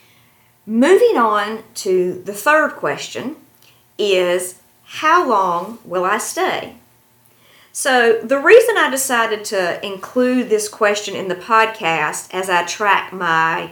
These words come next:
journey and experiences is I've noticed a pattern with people, well, with people living overseas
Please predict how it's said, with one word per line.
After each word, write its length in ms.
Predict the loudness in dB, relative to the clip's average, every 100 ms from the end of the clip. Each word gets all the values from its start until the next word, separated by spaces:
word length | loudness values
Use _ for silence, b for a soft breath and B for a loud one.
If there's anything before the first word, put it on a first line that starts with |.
| -16
journey 480 | -4 0 2 0 -4
and 100 | -10
experiences 920 | -10 -8 -2 0 0 -4 -6 -6 -6
is 460 | -8 -6 -6 -6 -12 _ B B B B B
I've 180 | 4 4
noticed 440 | 4 4 2 0
a 60 | -10
pattern 960 | -12 -4 0 0 0 0 0 -4 -10 b b b b 2
with 300 | 4 4 0
people, 720 | -2 2 4 6 4 -2 -4
well, 320 | 4 4 4
with 160 | 0 0
people 360 | 0 2 2
living 340 | 2 4 4 2
overseas 1080 | 4 4 4 0 -2 -2 -2 -4 -6 -6